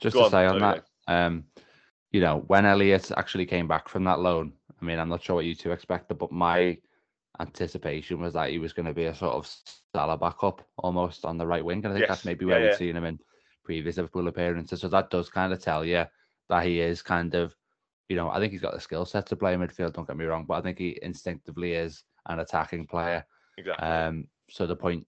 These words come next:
Speaker 1: you make there, I think, is probably quite an important one. Um, and that is just gonna be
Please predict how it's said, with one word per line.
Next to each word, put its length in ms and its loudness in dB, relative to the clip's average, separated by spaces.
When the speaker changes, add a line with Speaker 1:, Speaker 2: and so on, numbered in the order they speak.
Speaker 1:
you 380 -8
make 240 -6
there, 220 -2
I 40 -4
think, 200 -8
is 80 -6
probably 480 -6
quite 180 -2
an 80 -4
important 500 -6
one. 220 -4
Um, 340 -6
and 160 2
that 120 6
is 260 -6
just 320 -8
gonna 180 -4
be 300 -4